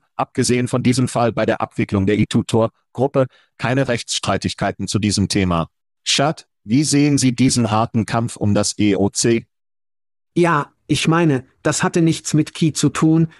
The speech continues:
Speaker 2: das hatte mit dummen Menschen zu tun, die das System programmieren, um dumme Scheiße zu machen. Das ist nur dumm.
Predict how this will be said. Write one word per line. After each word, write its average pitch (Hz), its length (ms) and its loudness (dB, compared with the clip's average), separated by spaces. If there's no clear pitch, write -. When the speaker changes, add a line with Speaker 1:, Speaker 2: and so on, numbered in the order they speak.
Speaker 2:
das - 200 -2
hatte 190 160 0
mit 156 180 0
dummen 143 200 4
Menschen 147 360 2
zu 147 140 0
tun, 170 440 2
die 151 100 2
das 143 200 0
System 143 340 0
programmieren, 135 760 2
um 180 220 4
dumme 170 220 2
Scheiße 151 400 -2
zu - 140 0
machen. 98 380 0
Das 143 180 -2
ist - 180 -2
nur 143 180 4
dumm. 104 280 -2